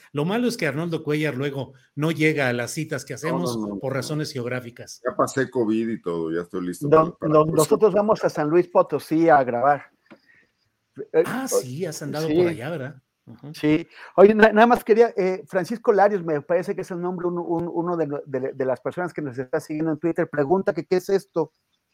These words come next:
Speaker 3: Este, es una Nagra, es una grabadora Nagra clásica que se usa mucho en cine, y no solamente en cine, pero bueno, ya es, este, es una reliquia. No la tenemos muy bien, este, está un poquito aventada por acá, pero bueno, es un, es, este, un, un,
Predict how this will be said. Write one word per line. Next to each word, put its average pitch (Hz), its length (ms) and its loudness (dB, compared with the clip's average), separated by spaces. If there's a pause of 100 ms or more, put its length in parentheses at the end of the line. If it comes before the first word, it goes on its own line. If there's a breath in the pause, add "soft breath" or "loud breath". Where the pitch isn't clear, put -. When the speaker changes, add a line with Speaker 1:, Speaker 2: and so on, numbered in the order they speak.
(680)
Speaker 3:
Este, 151 580 4
es 180 160 -2
una 196 300 4
Nagra, 196 400 4
es 170 120 -6
una 196 120 0
grabadora 165 480 4
Nagra 165 480 2 (120)
clásica 151 640 -2
que 123 180 -6
se 135 100 -6
usa 143 260 -4
mucho 139 360 -6
en 131 120 -8
cine, 151 440 -4 (460)
y 139 100 -4
no 151 180 2
solamente 151 480 0
en 135 100 -4
cine, 160 400 -2
pero 113 140 -10
bueno, 131 200 -4
ya 143 220 4
es, 147 200 -4
este, 127 340 -6
es 120 140 -10
una 139 160 -6
reliquia. 131 520 -4 (420 soft breath)
No 147 140 2
la 175 80 8
tenemos 165 380 4
muy 156 240 4
bien, 156 260 2
este, - 180 -10
está - 160 -8
un 156 40 -6
poquito 170 300 -2
aventada 151 500 4
por 147 120 0
acá, 160 340 2
pero 127 160 -4
bueno, 127 240 -6
es 123 180 -14
un, 120 220 -12 (540)
es, 123 240 -6
este, 117 300 -6
un, 123 300 -6
un, 123 480 -8